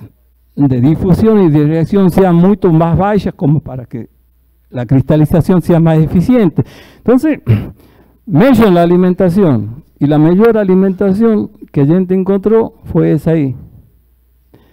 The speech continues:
Aumentar para evitar la deposición de, de cuando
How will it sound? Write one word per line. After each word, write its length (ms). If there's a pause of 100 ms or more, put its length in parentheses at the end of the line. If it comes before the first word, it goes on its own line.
(240)
Aumentar 760 (180)
para 200
evitar 560 (240)
la 200
deposición 720
de, 240 (240)
de 440
cuando 520